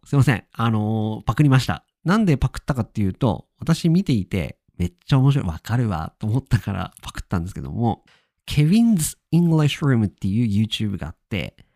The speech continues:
私も大好きで結構見てるんですけども、いいですよね。あの、ケビンさんのSuper Technical Like Japaneseとかっていうやつがあって、皆さん、もし、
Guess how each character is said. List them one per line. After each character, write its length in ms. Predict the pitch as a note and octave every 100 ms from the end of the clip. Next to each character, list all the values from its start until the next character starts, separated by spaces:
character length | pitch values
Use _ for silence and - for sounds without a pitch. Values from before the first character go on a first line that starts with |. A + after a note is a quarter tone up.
| _
私 220 | - -
も 80 | B2
大 200 | A#2 C3+
好 80 | -
き 80 | A2
で 180 | E2+ -
結 220 | C#3 -
構 140 | A#2+
見 140 | A2+ B2
て 120 | A2+
る 100 | G2
ん 80 | F#2
で 80 |
す 100 | F#2
け 100 | -
ど 120 | E2 D#2
も、 380 | G2+ A2 D2+ _ _ _ _ _ _ -
い 120 | G#2+
い 40 |
で 80 | G2+
す 120 | G#2
よ 120 | G#2
ね。 440 | F#2 F#2+ F#2 F2+ -
あ 100 | -
の、 80 | G2
ケ 180 | G#2 C3+
ビ 120 | A2
ン 80 | G2+
さ 160 | G2+ F2
ん 80 |
の 200 | D#2+ A1+ - _ _ -
Super 340 | - D#3+ - D3+
Technical 580 | C#3 C3 C3 - B2 - A#2 -
Like 200 | A#2 A2
Japanese 580 | B2+ C3 C3 A#2 G2 -
と 80 |
か 80 | F2+
っ 20 | E2+
て 160 | -
い 80 | F2
う 40 |
や 80 | G2
つ 120 | -
が 100 | F#2
あ 40 | F2
っ 80 | -
て、 380 | - D#2 B1 _
皆 180 | A2 A2+
さ 140 | G#2+ F2+
ん、 80 | - -
も 120 | A2
し、 320 | - F#2+ D#2+